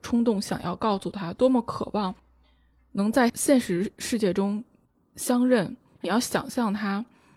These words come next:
是什么样的反应，是和你一样的惊喜、激动，还是惊慌失措？但是你们的秘密是横在你们之间的高山大海。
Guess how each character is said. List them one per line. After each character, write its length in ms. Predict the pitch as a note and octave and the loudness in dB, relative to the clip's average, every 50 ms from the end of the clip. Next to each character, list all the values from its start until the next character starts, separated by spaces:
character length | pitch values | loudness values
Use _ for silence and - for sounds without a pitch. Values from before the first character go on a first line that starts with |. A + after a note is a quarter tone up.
| _ _ | _ _
是 140 | - - - | -6 -4 -4
什 160 | A#3+ - F#3 | -2 -2 0
么 60 | F3+ A3 | 0 2
样 120 | A#3+ A#3 | 2 2
的 80 | G3 G3+ | 0 -2
反 240 | - - - - | -4 -8 -10 -8
应， 160 | - D#3+ D#3 E3+ | -8 -6 -6 -6
是 320 | - - B3+ A3+ G3 - - | -6 -2 0 0 -2 -2 -4
和 140 | - - B3 | -4 -2 0
你 160 | A#3+ A3 F3 | 0 0 0
一 20 | E3+ | 0
样 260 | G3+ B3+ C4+ B3+ A#3 | 2 2 4 2 2
的 300 | G#3 F#3+ E3+ - - - | 0 0 -2 -4 -6 -6
惊 220 | - - B3+ C4+ | -2 0 0 0
喜、 200 | C4+ - - - - | 0 -2 -8 -10 -12
激 220 | - - A#3 A#3 | -6 -4 -2 0
动， 220 | A3+ B3 G#3 F3+ | 0 0 0 0
还 220 | G3 - F#3+ F#3 F#3+ | -2 -4 -4 -4 -4
是 280 | - - - G#3+ F#3 | -4 -2 0 0 0
惊 240 | F3 - - A3+ A#3 | 0 0 -2 -2 0
慌 160 | A#3+ A3 A3+ | 0 0 0
失 200 | A#3 - - A#3 | -2 -2 -4 -6
措？ 340 | A3+ - - - F#3+ - - - - _ _ _ _ _ _ _ | -6 -6 -6 -4 -4 -4 -6 -10 -18 _ _ _ _ _ _ _
但 140 | - B3+ A#3+ | 4 4 4
是 140 | A#3+ A#3 G#3 | 4 2 0
你 100 | F#3+ F3 | -2 -2
们 140 | D#3+ D#3 | -4 -2
的 140 | E3+ F3+ F#3 | -2 -2 0
秘 200 | G#3+ A#3+ B3+ A#3+ | 2 2 2 2
密 220 | G#3 G3 F3+ - F#3 | 2 0 -2 -4 -6
是 260 | - - G3 E3+ - | -6 -6 -4 -4 -4
横 220 | - - E3+ F#3 | -4 -4 -4 0
在 140 | A3 B3 G#3+ | 0 0 0
你 80 | F#3 D#3+ | 0 -2
们 120 | - - | -6 -6
之 140 | - - G3+ | -8 -4 0
间 180 | A3+ A3+ A3+ | 0 2 2
的 140 | A3 G#3 F#3 | 0 0 -2
高 240 | - - A3+ A3 A3+ | 0 0 0 0 0
山 180 | - B3 A3+ A3+ | -2 -2 -4 -4
大 200 | A#3 A3 F#3+ F3 | -4 -4 -6 -6
海。 340 | G3 - - - - - | -8 -10 -12 -12 -14 -16